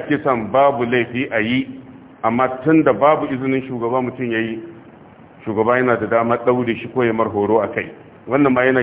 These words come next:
yana littafin Al-Mughni, mujallal na tara, shafi na takwas. A wa qatlun murtaddi ila al-imam.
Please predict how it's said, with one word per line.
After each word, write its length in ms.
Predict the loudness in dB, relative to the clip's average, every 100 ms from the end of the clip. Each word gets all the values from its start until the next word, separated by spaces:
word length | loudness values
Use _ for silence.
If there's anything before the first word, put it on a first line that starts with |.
| 0
yana 240 | 0 2 2
littafin 360 | 0 0 0
Al-Mughni, 500 | 0 0 0 0 0 0
mujallal 400 | 0 0 0 0
na 60 |
tara, 180 | 0 0
shafi 260 | 0 -2 0
na 100 | -4
takwas. 320 | -2 -2 -2 -6 -16 -18 -4
A 100 | 0
wa 140 | 0
qatlun 500 | 0 -2 0 2 4 4
murtaddi 720 | 2 0 -2 -2 -2 -8 -10 -14 -20 -20 -20 -4
ila 180 | 0 2
al-imam. 600 | 2 2 0 2 0 -2